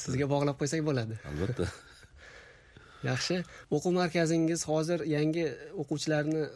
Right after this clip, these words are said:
Speaker 1: qabul qilishga tayyormi? Kimdir, masalan, shu dasturni ko'rib, "Men ham shu yerda o'qimoqchiman", deb sizga murojaat qilishsa, demak, sizni qayerdan topishlari kerak yoki qanday murojaat qilish kerak?
Speaker 2: Bizni birinchi kurs, e,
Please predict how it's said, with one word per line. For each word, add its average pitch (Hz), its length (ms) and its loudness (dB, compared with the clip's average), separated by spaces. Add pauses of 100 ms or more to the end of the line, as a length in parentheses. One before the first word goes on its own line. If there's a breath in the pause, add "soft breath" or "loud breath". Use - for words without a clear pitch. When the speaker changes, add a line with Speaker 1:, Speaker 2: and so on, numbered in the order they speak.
(120)
Speaker 1:
qabul 143 320 -2
qilishga 147 380 -4
tayyormi? 165 440 0
Kimdir, 151 220 2
masalan, 143 320 0
shu 139 160 -2
dasturni 135 480 -2
ko'rib, 131 380 2 (640 loud breath)
"Men 147 140 4
ham 165 120 2
shu - 140 -4
yerda 156 160 2
o'qimoqchiman", 139 560 2 (340)
deb 143 160 2 (260)
sizga 143 280 0
murojaat 135 480 0
qilishsa, 123 400 -4
demak, 147 260 0
sizni 147 200 0
qayerdan 156 340 4
topishlari 127 460 -4
kerak 147 200 -4 (100)
yoki 135 200 -6
qanday 135 240 0
murojaat 120 340 -6
qilish 120 240 -6
kerak? - 200 -16 (260)
Speaker 2:
Bizni 92 220 2
birinchi 90 380 0
kurs, 95 220 0
e, 85 120 -6